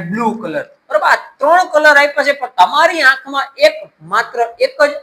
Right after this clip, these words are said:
કલર જશે. કયો કલર જશે? લાલ કલર. શું કામ? કારણ કે આ સૂરજ દાદાએ જે કોઈ પણ વિકિરણ અંદર જવા દીધા હતા, એટલે કે ફેંકાતા, આ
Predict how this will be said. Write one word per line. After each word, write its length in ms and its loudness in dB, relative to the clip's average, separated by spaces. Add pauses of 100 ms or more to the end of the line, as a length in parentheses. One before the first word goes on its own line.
(1040)
કલર 340 0
જશે. 260 -8 (400)
કયો 280 4
કલર 260 -2
જશે? 200 -6 (160)
લાલ 360 4
કલર. 200 -12 (360)
શું 180 -6
કામ? 200 6 (560)
કારણ 260 4
કે 80 4
આ 340 6
સૂરજ 400 -2
દાદાએ 500 2
જે 100 -4 (180)
કોઈ 200 -4
પણ 220 -2
વિકિરણ 400 0 (160)
અંદર 220 -6 (100)
જવા 380 6
દીધા 240 -2
હતા, 120 -2
એટલે 140 -12
કે 100 -10 (100)
ફેંકાતા, 720 4 (560)
આ 80 6